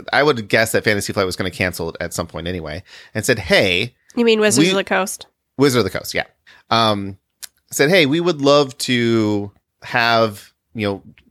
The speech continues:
Speaker 1: publish this game. If you're not gonna publish it, we would like to license it. So li-, license the system, and we're gonna, we wanna put our Android I P on it." Before that, it was, I think it was in, like, a cyberpunk, uh, steampunkish universe. And they said, "Sure. I mean, we're not gonna do anything with it anyway, so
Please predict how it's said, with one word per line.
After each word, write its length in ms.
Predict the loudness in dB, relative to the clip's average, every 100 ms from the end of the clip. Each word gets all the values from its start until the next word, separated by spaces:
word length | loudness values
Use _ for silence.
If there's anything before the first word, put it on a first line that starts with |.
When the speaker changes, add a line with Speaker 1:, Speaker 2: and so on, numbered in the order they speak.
| -4
Speaker 1:
publish 340 | 0 2 2
this 160 | -2 -2
game. 260 | -2 -4 _
If 140 | -6 0
you're 100 | 2
not 160 | 2
gonna 140 | 0 0
publish 380 | 0 0 2 2
it, 180 | 2
we 100 | 2
would 100 | 0
like 200 | 0 0
to 80 | 0
license 400 | 0 0 -2 -2
it. 240 | -2 -2 0
So 360 | 0 0 -6 -6
li-, 200 | -2 0
license 300 | 2 0 0
the 80 | -2
system, 460 | 0 -2 -2 -6 -8 -16 -20 -4
and 180 | 0 2
we're 160 | 4 2
gonna, 180 | 0 -2
we 140 | 0
wanna 180 | 0 2
put 160 | 2 2
our 220 | 2 2
Android 360 | 0 0 0 0
I 80 |
P 260 | -2 -4 -4
on 100 | -4
it." 120 | -4
Before 320 | -4 2 4 6
that, 160 | 4
it 40 | 4
was, 240 | 2 0 -4
I 80 |
think 160 | -2 0
it 40 |
was 100 | 0
in, 40 | 0
like, 140 | 0
a 40 | 0
cyberpunk, 800 | 0 0 0 -4 -6 -6 -10 -20 _ _
uh, 160 | -4 -2
steampunkish 1040 | -4 -6 -6 -8 -4 -4 -4 -6 -6 -10 _ _ _
universe. 600 | -10 -8 -6 -8 -8 -12 -18 _ _ 0
And 320 | 2 4 4
they 100 | 4
said, 280 | 4 0 -4 _
"Sure. 320 | 0 2 2
I 20 |
mean, 140 | 0 -4
we're 80 | 0
not 160 | 0
gonna 140 | 2 -2
do 120 | -2
anything 240 | -4 -6
with 140 | -6 -2
it 100 | 0
anyway, 380 | 2 2 2
so 480 | 2 4 4 2 -2